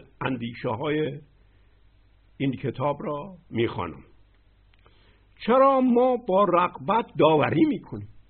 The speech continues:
هر جا نشستیم فوری شروع به داوری کردن می‌کنیم. ما با داوری کردن دیگران آزادی را از دیگران می‌گیریم. این را فراموش کردیم.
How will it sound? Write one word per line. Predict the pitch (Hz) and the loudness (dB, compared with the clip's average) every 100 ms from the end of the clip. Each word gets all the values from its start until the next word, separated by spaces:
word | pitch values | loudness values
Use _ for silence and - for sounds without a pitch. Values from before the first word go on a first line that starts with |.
| _ _ _ _ _ _ _ _ _ _ _ _ _ _ _ _ _ | _ _ _ _ _ _ _ _ _ _ _ _ _ _ _ _ _
هر | - 143 | -10 -6
جا | 139 160 | -2 0
نشستیم | 151 - 131 - 185 202 - | 0 -4 -10 -8 -10 -10 -6
فوری | 160 165 180 233 - | -2 0 -2 -6 -6
شروع | 190 190 | -6 -6
به | 151 | -6
داوری | 151 139 110 113 110 | -2 -2 -2 -4 -6
کردن | 107 101 110 | -8 -8 -10
می‌کنیم. | 110 104 - 107 113 _ _ _ _ _ _ - - _ | -10 -12 -18 -20 -20 _ _ _ _ _ _ -20 -20 _
ما | 202 320 320 277 | 2 4 4 4
با | 240 | 4
داوری | 233 220 220 208 202 214 240 | 6 4 4 4 2 2 0
کردن | 208 208 202 220 214 | 0 0 0 0 0
دیگران | 196 214 202 196 247 277 330 302 - _ _ _ _ _ _ _ _ _ _ _ _ | 0 0 2 2 2 2 0 -2 -8 _ _ _ _ _ _ _ _ _ _ _ _
آزادی | 165 220 214 190 220 214 247 370 | 0 2 4 4 4 6 8 8
را | 330 294 | 8 4
از | 208 180 | -4 -8
دیگران | 220 202 214 208 214 | -6 -4 -4 -4 -4
می‌گیریم. | 208 180 170 170 - _ _ _ _ - | -6 -6 -8 -8 -14 _ _ _ _ -4
این | 214 | -2
را | 202 | -2
فراموش | 196 156 175 156 - | -6 -8 -6 -6 -8
کردیم. | 104 101 - 107 | -12 -14 -16 -20